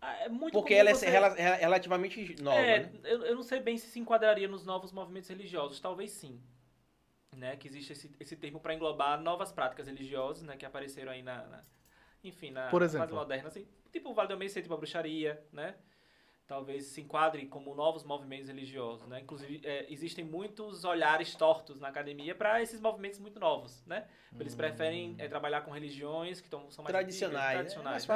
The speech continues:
Speaker 2: fácil, vamos continuar
Speaker 1: Então,
Speaker 2: assim.
Speaker 1: assim, eu não, eu não lembro se eu cheguei a encontrar alguém que estudasse o Vale do Amanhecer,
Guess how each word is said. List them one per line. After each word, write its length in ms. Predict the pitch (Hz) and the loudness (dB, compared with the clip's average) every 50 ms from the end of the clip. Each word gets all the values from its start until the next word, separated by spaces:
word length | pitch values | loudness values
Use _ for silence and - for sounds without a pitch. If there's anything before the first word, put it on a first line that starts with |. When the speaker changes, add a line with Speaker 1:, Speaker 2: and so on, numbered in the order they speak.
| 220 208 | 4 4
Speaker 2:
fácil, 180 | 180 170 - 180 | 4 2 -2 -6
vamos 140 | 202 208 202 | -8 -4 -4
continuar 300 | 196 180 185 180 170 165 | -4 -4 0 0 0 0
Speaker 1:
Então, 160 | 170 175 175 | 0 0 -2
Speaker 2:
assim. 100 | 185 175 160 | -2 -2 -2
Speaker 1:
assim, 40 | 127 135 | -4 -4
eu 60 | 190 190 | -2 -2
não, 100 | 240 262 | 0 -2
eu 240 | - - 220 226 | 0 0 -2 0
não 160 | 214 262 269 247 | 0 0 2 2
lembro 300 | 240 254 269 262 254 233 | 0 0 0 -2 -4 -4
se 120 | - 233 | 0 0
eu 60 | 220 214 | -2 0
cheguei 220 | - 220 196 202 | -2 -6 -8 -8
a 20 | |
encontrar 280 | 190 - 196 185 190 190 | -10 -10 -10 -6 -6 -6
alguém 200 | 185 175 185 196 | -4 -4 -6 -8
que 80 | 190 - | -8 -8
estudasse 280 | - 185 175 170 170 | -4 -4 -4 -4 -2
o 20 | 165 | -4
Vale 160 | 165 156 156 | -4 -2 -2
do 60 | 160 | -4
Amanhecer, 560 | 151 156 160 175 170 - - 160 151 147 147 | -8 -8 -10 -10 -12 -8 -8 -8 -8 -8 -10